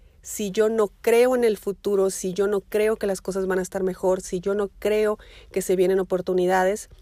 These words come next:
yo no hago nada por poner mi dinero hacia adelante.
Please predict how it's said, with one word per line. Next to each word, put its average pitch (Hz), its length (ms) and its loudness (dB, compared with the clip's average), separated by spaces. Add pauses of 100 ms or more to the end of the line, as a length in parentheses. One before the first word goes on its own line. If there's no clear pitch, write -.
(240)
yo 196 500 2
no 202 400 2
hago 196 220 4
nada 196 380 2
por 196 220 -4
poner 185 360 0
mi 190 140 2
dinero 185 460 2 (120)
hacia 165 360 -4
adelante. 143 500 -4